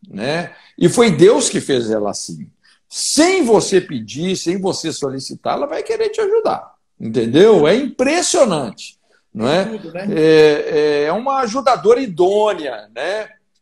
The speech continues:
Speaker 1: É... Inclusive, eu acho interessante essa palavra idônea, né? Que é de igual para igual, aquela que olha nos olhos, quer dizer, não é? É, é, é,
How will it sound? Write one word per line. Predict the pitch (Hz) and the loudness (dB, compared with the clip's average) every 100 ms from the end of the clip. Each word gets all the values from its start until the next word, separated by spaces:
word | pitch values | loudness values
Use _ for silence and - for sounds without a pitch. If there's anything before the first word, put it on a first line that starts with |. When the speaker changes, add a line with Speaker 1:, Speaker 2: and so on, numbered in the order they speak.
| _ | _
Speaker 1:
É... | - 139 139 135 113 - _ _ _ _ _ _ _ _ _ | -8 -4 -2 -2 -6 -12 _ _ _ _ _ _ _ _ _
Inclusive, | 131 135 156 139 180 | -14 -8 -6 -2 0
eu | |
acho | 175 185 | 0 -2
interessante | 160 165 143 - 160 | -4 -2 -2 -2 -6
essa | 170 147 | -6 -6
palavra | 139 139 131 | -2 -2 -2
idônea, | 139 127 120 160 180 123 | -6 -4 0 0 0 -4
né? | 113 135 | -6 -6
Que | 143 | -4
é | 120 | -6
de | 120 | -4
igual | 139 120 120 143 143 | -6 0 2 2 0
para | 143 131 | -4 -6
igual, | 107 101 110 131 135 | -6 -4 0 0 0
aquela | 110 123 123 123 | -2 -4 -4 -6
que | - | -4
olha | 127 135 | -2 -2
nos | 131 139 104 | -4 -6 -4
olhos, | 110 113 131 135 110 - | -2 0 0 -2 -6 -8
quer | 117 | -8
dizer, | 113 98 120 110 - _ _ | -6 -4 -2 -2 -6 _ _
não | - 95 98 | -12 -6 2
é? | 123 139 127 | 4 6 4
É, | 123 - - - 104 | 0 -2 -2 -2 0
é, | 113 104 104 98 _ _ _ - | 0 0 -2 -4 _ _ _ -8
é, | 98 98 98 95 87 | -4 -2 -2 -4 -6